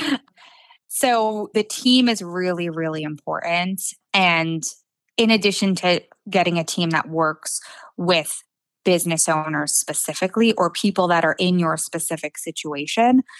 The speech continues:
I would also say you really want someone that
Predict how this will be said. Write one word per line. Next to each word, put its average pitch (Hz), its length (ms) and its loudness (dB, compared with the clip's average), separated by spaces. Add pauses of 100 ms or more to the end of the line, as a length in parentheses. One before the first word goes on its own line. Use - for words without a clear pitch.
(420)
I 208 180 2
would 208 200 2
also 190 400 0
say 165 680 0 (140)
you 190 140 -4
really 208 320 0
want 196 280 0
someone 175 640 0 (140)
that 160 520 0